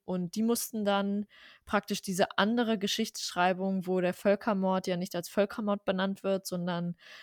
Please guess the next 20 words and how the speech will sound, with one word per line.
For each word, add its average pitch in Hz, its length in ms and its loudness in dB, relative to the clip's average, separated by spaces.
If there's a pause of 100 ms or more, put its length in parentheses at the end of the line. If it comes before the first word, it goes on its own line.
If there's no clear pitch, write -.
(140)
eher 185 420 6
als 175 300 0
Umsiedlung 190 840 0
der 180 160 0
ArmenierInnen 185 1120 0
zu - 140 -8
Zeiten - 420 -2
vom 170 160 -4
Ersten 170 380 -2
Weltkrieg 175 420 -2
oder 165 240 -4
so, 170 260 -6 (400)
ähm, 175 420 -2
mussten 202 320 0
die 202 120 0
das 202 200 6
dann 185 160 0
so 180 180 0
beibringen 233 680 0
oder 175 420 -4